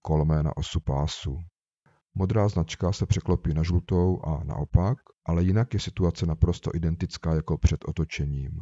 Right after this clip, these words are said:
Proto musí být hodnoty vyznačené v tenzoru žlutým a modrým rámečkem stejné.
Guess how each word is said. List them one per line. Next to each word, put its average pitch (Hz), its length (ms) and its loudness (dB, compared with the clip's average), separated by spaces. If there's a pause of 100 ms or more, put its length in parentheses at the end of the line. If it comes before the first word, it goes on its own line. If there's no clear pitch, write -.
(340)
Proto 120 540 2
musí 95 280 0
být 87 180 0
hodnoty 85 380 0
vyznačené 85 600 0
v - 80 -6
tenzoru 82 680 0
žlutým 85 600 0
a 82 60 0
modrým 78 380 0
rámečkem 76 800 0
stejné. 78 600 -4